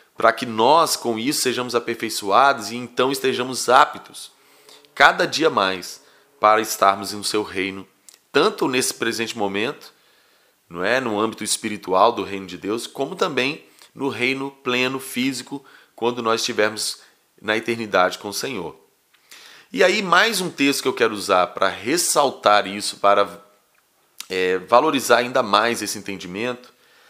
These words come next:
é quando nós vamos então usar a figura do próprio Senhor Jesus, que em Hebreus capítulo cinco, verso oito, diz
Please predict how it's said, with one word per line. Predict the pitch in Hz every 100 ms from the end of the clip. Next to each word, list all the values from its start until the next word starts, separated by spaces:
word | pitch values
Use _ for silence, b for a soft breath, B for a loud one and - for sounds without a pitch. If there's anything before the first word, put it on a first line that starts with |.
| b b -
é |
quando | 127 143 151
nós | 147 143
vamos | 147 143
então | 139 135 147
usar | 143 123 120 131
a |
figura | 139 131 107 127 131
do | 120
próprio | - 127 160 160
Senhor | - 131
Jesus, | 120 120 98 110 123 - - b b b -
que | 131
em |
Hebreus | 131 117 127 135
capítulo | 127 127 120
cinco, | 120 - 120 117
verso | 113 113 - 131
oito, | 123 139 120
diz | 104 123 170 - -